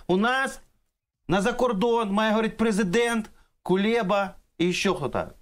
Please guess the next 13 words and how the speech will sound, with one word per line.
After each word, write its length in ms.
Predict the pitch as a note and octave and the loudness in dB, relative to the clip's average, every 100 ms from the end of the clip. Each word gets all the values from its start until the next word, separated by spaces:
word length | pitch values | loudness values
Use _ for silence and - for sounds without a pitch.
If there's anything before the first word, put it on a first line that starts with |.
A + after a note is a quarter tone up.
| _ | _
Кстати, 280 | - C#3 B2+ | -8 -6 -2
Єрмака 280 | B2 A#2+ A#2 | -2 0 -2
він 80 | A2 | -2
там 140 | G#2 | -2
не 60 | G2+ | -4
назвав. 300 | F#2+ F2+ E2 - _ | -4 -6 -8 -10 _
А 60 | A#2+ | -6
всі 140 | B2 G3+ | -2 -2
остальні 340 | G3 G#3+ G#3+ | 0 0 0
рот 160 | G3+ E3+ | 0 0
закрили, 380 | F3+ F#3 E3+ | -2 -2 0
і 40 | A#2+ | -2
все. 200 | - | -4